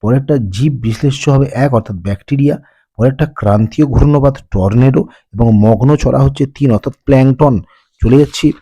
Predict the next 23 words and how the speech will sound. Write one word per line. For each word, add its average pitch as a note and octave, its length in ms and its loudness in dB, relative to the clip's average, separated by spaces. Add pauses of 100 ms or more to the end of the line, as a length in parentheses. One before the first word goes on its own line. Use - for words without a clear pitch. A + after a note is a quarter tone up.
(280)
পরের B2 240 4 (140)
এসিকিউ D3 440 2
প্রশ্ন, C#3 200 2 (420)
পার্বত্য C3 420 2 (120)
গতিতে C#3 280 2 (120)
কোন C#3 120 2 (120)
প্রক্রিয়ায় C#3+ 500 0
নদীখাত C#3 380 2 (320)
মন্থকূপ C#3+ 440 0 (140)
সৃষ্টি - 320 -4
হয়? C#3 100 2 (260)
অবঘর্ষ B2 420 4 (120)
প্রক্রিয়ায়। C#3+ 400 -2 (360)
পরেরটা, C3 320 2 (120)
ভারতের D#3 300 4 (120)
মূল D3 140 4 (120)
ভূখণ্ডের C#3+ 560 2
দক্ষিণতম C#3+ 540 0
অংশের C3+ 280 -4
নাম C#3 80 -2 (140)
কন্যাকুমারিকা C3+ 800 -2
অন্তরীপ। C#3 320 -2 (400)
পরের A#2+ 220 4